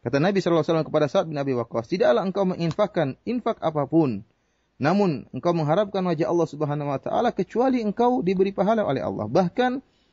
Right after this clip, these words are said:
makanan yang kau suapkan ke mulut istrimu." Ya.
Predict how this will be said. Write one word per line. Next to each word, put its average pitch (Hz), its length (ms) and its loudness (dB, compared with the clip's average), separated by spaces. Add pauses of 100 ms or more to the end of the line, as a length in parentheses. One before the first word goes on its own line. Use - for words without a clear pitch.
(140)
makanan 220 400 2
yang 190 160 2
kau 156 80 0
suapkan 175 480 0
ke 127 160 -6
mulut 151 400 0
istrimu." 143 480 2 (160)
Ya. - 160 -10